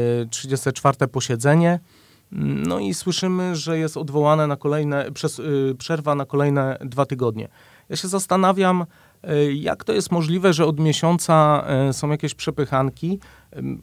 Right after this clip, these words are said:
czy mnie jako podatnika, mnie jako obywatela państwo polskie na miesiąc czasu zwalnia z płacenia podatków?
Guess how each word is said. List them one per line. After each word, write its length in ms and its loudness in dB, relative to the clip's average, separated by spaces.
czy 140 4
mnie 240 10
jako 240 6
podatnika, 800 4
mnie 160 4
jako 220 2
obywatela 580 2
państwo 300 0
polskie 480 -2
na 220 4
miesiąc 360 4
czasu 320 2
zwalnia 400 6
z 60 -4
płacenia 380 2
podatków? 520 0